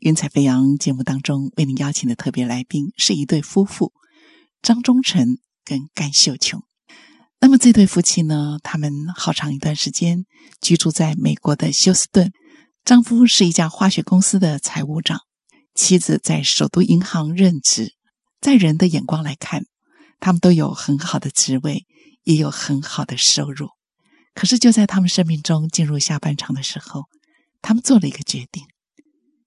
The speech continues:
他们毅然决然地辞掉了工作，回到他们的故乡，就是台湾。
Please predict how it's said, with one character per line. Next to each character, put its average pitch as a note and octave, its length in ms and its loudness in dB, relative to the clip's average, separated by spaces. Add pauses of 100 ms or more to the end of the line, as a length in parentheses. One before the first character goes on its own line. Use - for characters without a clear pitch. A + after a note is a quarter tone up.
(160)
他 - 160 -4
们 D3 400 -4 (180)
毅 F3+ 120 4
然 D3 260 -2
决 C#3+ 180 -4
然 C3+ 260 -8
地 C#3 220 -8 (340)
辞 - 320 -2
掉 E3 220 2
了 C#3 80 -6
工 C#3+ 260 -8
作， D3+ 260 -8 (500)
回 D#3+ 240 -4
到 G3 160 2
他 - 160 -2
们 F#3+ 80 2
的 G3+ 120 0
故 D#3+ 160 0
乡， D3 360 0 (640)
就 D3 160 -2
是 - 160 -4
台 - 320 -12
湾。 D3+ 240 -8